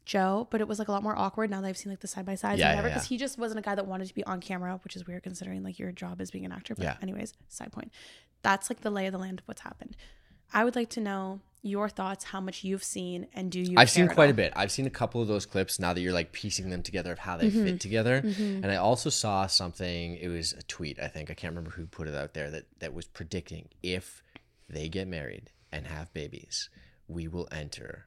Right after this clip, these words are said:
Speaker 2: a new baby boom. And I was like, I could see it.
Speaker 1: A new baby boom?
Speaker 2: Yeah, 'cause they would be, like, the next great American couple.
Speaker 1: Oh, true.
Speaker 2: It would,
Speaker 1: Maybe.
Speaker 2: it would hold
Speaker 1: My
Speaker 2: enough
Speaker 1: favorite are
Speaker 2: power.
Speaker 1: all the tweets where people are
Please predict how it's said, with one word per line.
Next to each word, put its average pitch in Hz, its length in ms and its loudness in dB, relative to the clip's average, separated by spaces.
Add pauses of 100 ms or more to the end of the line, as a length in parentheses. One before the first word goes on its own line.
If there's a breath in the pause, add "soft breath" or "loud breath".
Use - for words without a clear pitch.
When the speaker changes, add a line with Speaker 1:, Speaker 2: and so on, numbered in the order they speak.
(140)
Speaker 2:
a 80 100 -4
new 78 300 -6
baby 71 380 -6
boom. - 420 -16 (320)
And 80 100 -8
I 78 80 -6
was 76 200 -2
like, 73 160 -8
I 78 80 -10
could - 180 -12
see - 120 -6
it. - 200 -16 (340)
Speaker 1:
A 226 60 4
new 220 160 4
baby 196 400 0
boom? 339 280 4 (100)
Speaker 2:
Yeah, 82 160 -2
'cause 78 200 -10
they 78 120 -4
would 76 100 -6
be, 73 120 -8
like, 69 200 -6
the 82 100 -6
next 71 360 -6
great 67 280 -10
American 62 460 -12
couple. - 420 -18 (360)
Speaker 1:
Oh, 226 840 2
true. 311 260 -4 (180)
Speaker 2:
It 202 120 0
would, 165 160 -2
Speaker 1:
Maybe. 220 140 4
Speaker 2:
it 185 40 2
would 208 200 4
hold - 360 0
Speaker 1:
My 247 100 4
Speaker 2:
enough 247 140 -2
Speaker 1:
favorite 220 340 2
are 294 40 2
Speaker 2:
power. 302 160 4
Speaker 1:
all 208 100 2
the 214 100 0
tweets 196 300 -4
where 196 140 -4
people - 360 -6
are 185 60 -4